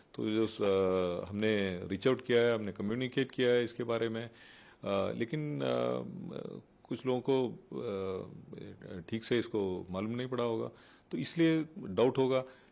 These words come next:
लेकिन ये violence और, uh, you know, protest वगैरह, अ, सही तरीका नहीं है। इनको, अ, ठंडे दिमाग से सोचना चाहिए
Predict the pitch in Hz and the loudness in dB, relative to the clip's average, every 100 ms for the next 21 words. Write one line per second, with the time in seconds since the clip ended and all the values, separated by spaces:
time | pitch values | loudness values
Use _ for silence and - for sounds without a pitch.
0 | - 123 123 185 220 151 160 160 117 95 | -4 -2 0 -2 0 2 2 2 2 4
1 | 110 147 156 156 - 147 143 135 127 123 | 6 4 2 -2 2 4 4 4 2 4
2 | 117 117 110 107 110 110 - 123 120 98 | 4 0 -2 -2 -6 -6 -6 -8 -6 -2
3 | 143 135 147 135 147 151 - 73 - - | 0 0 0 -2 0 0 -2 -4 -8 -12
4 | - - - - - - 147 151 147 143 | -16 -16 -14 -12 -10 -4 -4 -2 -4 -4
5 | 143 170 139 95 107 107 135 139 139 - | -6 -6 -6 -8 -10 -4 0 0 0 -6
6 | - - - 107 107 92 98 113 127 127 | -4 -2 -2 -6 -8 -10 -2 0 2 0
7 | 131 - 135 113 98 120 113 127 135 | -4 -4 -6 -4 -6 -6 -6 -6 -8